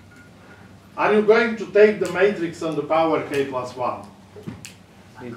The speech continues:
Speaker 2: diagonalize it?
Speaker 1: Oh, shush, mathematicians. <laughs> Um, uh, so,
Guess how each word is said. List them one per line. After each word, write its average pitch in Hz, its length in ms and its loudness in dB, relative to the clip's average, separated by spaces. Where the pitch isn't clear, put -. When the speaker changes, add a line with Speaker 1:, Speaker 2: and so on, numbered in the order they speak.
Speaker 2:
diagonalize 123 640 -6
it? 160 160 -14
Speaker 1:
Oh, - 420 -20
shush, - 480 -18
mathematicians. 107 640 -16
<laughs> 190 2500 2
Um, 135 680 0
uh, 131 280 0
so, 165 420 6